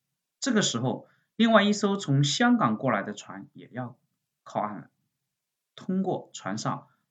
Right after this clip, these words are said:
淡淡的薄雾，余生忽然发现对面香港来的船上有一个熟悉的身影站到了船头。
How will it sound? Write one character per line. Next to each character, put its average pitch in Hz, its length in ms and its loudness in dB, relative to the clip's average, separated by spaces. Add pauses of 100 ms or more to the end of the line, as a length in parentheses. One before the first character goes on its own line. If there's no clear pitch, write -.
淡 165 240 4
淡 131 180 2
的 110 220 -6 (800)
薄 92 240 -10
雾， 143 260 -8 (560)
余 180 140 2
生 214 260 4
忽 240 220 0
然 117 240 6
发 143 120 4
现 127 300 0
对 214 220 0
面 165 280 -2
香 190 320 0
港 - 280 -8 (320)
来 110 180 -2
的 131 80 -4
船 98 240 -6
上 107 300 -6
有 104 100 -8
一 101 60 -10
个 110 300 -6 (200)
熟 127 300 -2
悉 143 120 -4
的 131 80 -2
身 143 240 0
影 - 200 -4 (220)
站 135 260 -2
到 117 140 0
了 - 180 -8 (240)
船 - 260 -12
头。 - 220 -18